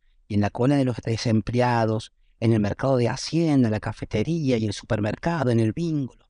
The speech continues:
pubs y en el negocio que vendía pescado y papas fritas, comentaban, a su manera, sobre el frío y la lluvia que había caído, preguntando si ese clima inusual no era un mal presagio, porque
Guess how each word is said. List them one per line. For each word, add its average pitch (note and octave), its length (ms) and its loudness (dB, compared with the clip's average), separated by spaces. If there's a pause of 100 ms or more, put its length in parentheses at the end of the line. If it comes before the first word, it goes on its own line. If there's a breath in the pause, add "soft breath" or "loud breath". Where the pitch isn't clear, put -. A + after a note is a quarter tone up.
pubs - 360 0
y B2+ 60 2
en A#2+ 60 4
el A#2+ 100 6
negocio D3+ 420 0
que - 100 -2
vendía C3+ 280 2
pescado C#3+ 420 0
y C3+ 60 2
papas - 320 -6
fritas, E3 400 -6
comentaban, A#2+ 800 2 (540)
a - 80 -14
su - 120 -6
manera, A2+ 560 2 (420)
sobre B2 280 0
el A#2 60 -2
frío D3 380 0
y C#3 40 2
la B2+ 100 0
lluvia B2 380 0
que - 100 -6
había G#2 240 -2
caído, F2+ 480 -4 (640)
preguntando C#3+ 560 0
si - 200 -6
ese - 180 -4
clima F3 280 -2
inusual D3+ 680 0
no D3 100 0
era D#3 100 0
un D3+ 100 2
mal D#3 160 0
presagio, B2+ 680 -4
porque C3 420 -4